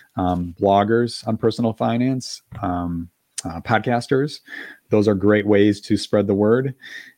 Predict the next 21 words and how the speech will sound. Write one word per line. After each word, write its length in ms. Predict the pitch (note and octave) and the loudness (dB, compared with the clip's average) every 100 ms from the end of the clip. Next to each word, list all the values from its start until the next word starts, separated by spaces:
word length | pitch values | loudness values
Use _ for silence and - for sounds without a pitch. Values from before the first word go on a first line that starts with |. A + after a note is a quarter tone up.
| A#2 | -4
Um, 320 | G2 F#2+ G2+ | -2 0 2
and 140 | A#2+ C3+ | 2 4
we'll 140 | C3+ | 4
start 440 | - B2+ A#2+ A2+ - | 4 4 4 4 0
Facebook 400 | A#2+ G#2+ A#2+ G#2 | 0 0 -2 0
marketing 440 | G#2+ G2+ G#2 G2+ | 0 0 0 0
here 380 | G2+ G2+ G2+ G2 | 0 0 2 2
soon, 460 | F#2+ - A2 G2+ G2 | -2 -4 -2 0 2
YouTube 600 | G2+ A2+ - A#2 A2 A2 | 2 0 2 2 2 0
marketing. 680 | A2+ G#2+ G#2 G#2+ G#2+ A#2 B2 - | -2 -2 0 -2 0 -4 -8 -14
So 220 | - G#2+ | -8 -4
if 160 | F#2+ - | -4 -2
you 180 | G2 F#2+ | -2 0
know 240 | G2 G2+ | 0 0
anybody 400 | G#2 G2 G#2 G#2 | 0 0 2 2
that's 220 | G2+ F#2+ | 0 -2
good 160 | - G2 | -2 -2
at 100 | F#2+ | 0
YouTube 340 | F#2+ F2+ G2+ | -2 -2 -2
ads 540 | F#2+ G#2 A#2 A#2+ G2+ - | 0 2 0 -2 -8 -6
and, 300 | F#2 F2+ | -4 -4